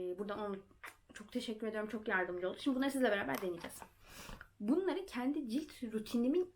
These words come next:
içine dahil edeceğim için beraber yapacağız. Önce ben bu arkadaşla,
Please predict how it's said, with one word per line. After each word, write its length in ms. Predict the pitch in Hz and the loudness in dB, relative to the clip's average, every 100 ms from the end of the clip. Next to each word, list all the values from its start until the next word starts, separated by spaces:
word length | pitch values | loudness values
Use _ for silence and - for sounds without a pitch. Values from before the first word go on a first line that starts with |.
| - | -6
içine 580 | 254 - 233 233 220 196 | -4 2 2 2 -2 -2
dahil 420 | 180 180 180 180 | 0 0 0 -2
edeceğim 540 | - 180 185 190 170 170 - | -2 -2 0 0 -2 -4 -2
için 460 | 254 - 370 370 - _ _ _ _ - _ _ | -2 4 2 2 -14 _ _ _ _ -20 _ _
beraber 400 | 214 185 165 156 | -4 -2 -2 -4
yapacağız. 440 | - 185 - 330 339 - - - - | -8 -10 -4 -4 -4 -16 -16 -16 -2
Önce 420 | 339 359 277 247 | 4 4 4 0
ben 220 | 262 269 - - _ _ _ _ - _ _ - | 2 0 0 -12 _ _ _ _ -20 _ _ -6
bu 160 | 311 | 0
arkadaşla, 680 | 294 220 208 202 - - | 0 0 -2 -4 -4 -4